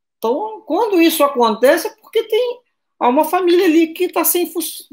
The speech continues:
que tá disfuncional, que tá com problema. Então, essas crianças,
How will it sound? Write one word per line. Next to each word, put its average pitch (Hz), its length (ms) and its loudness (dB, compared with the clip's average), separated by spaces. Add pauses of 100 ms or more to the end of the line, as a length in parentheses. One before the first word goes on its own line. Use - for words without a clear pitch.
(180)
que 285 100 -8
tá 311 200 -2
disfuncional, 320 1000 -2 (320)
que - 80 -20
tá 240 120 2
com 277 180 0
problema. 320 800 0 (800)
Então, 320 180 2
essas 320 280 -2
crianças, 285 840 0